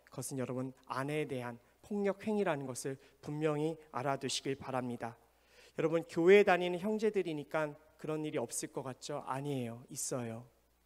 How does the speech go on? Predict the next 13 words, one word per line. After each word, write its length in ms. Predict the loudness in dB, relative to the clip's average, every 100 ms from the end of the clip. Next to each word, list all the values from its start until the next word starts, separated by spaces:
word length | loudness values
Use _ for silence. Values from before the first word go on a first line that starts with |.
| _ _ _ _ -8
교회에서 520 | 0 4 6 4 2
만나서 880 | -2 -2 -2 -4 -2 0 0 -2 -12 -10
교회에서 480 | -4 0 0 -2
결혼식 480 | -8 -6 -6 -6 -6
올렸고 640 | -4 -4 -6 -8 -8 -8 -12 _ _ _ _
그리고 340 | -12 -8 -6 -8
교회의 380 | -6 -2 -2 -2
믿음 320 | -4 -4 -2
안에서 380 | -2 -2 -6 -8
산다라고 500 | -4 -2 0 0 -2
생각했는데 880 | -6 -10 -10 -12 -12 -10 -10 -10 -14 _ _ _ _ _ _ -10
여러분, 200 | -10 -6
의외로 640 | 0 4 4 2 0 -4